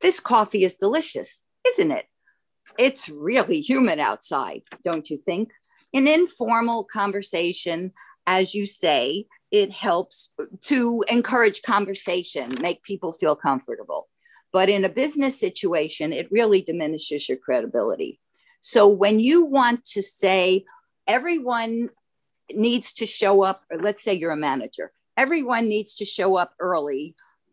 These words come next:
no later than nine o'clock tomorrow,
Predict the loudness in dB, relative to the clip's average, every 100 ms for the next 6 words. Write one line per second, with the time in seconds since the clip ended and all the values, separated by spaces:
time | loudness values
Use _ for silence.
0 | _ _ -4 2 2 2 2 2 0 0
1 | 0 -2 -4 -8 -2 -2 -2 _ _ _
2 | _ _ -12 -6 0 0 0 -2 -6